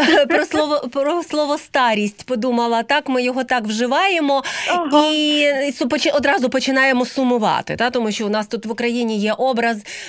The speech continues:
Speaker 1: такий, що старість, е, вона починається рано, безрадісно <laughs> і більше тебе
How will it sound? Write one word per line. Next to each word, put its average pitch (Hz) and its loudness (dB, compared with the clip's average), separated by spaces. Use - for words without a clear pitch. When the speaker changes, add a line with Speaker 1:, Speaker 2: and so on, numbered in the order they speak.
Speaker 1:
такий, 254 0
що 233 -2
старість, 240 -2
е, 208 -2
вона 196 0
починається 202 0
рано, 311 2
безрадісно 247 0
<laughs> - -2
і 269 2
більше 277 -2
тебе 233 0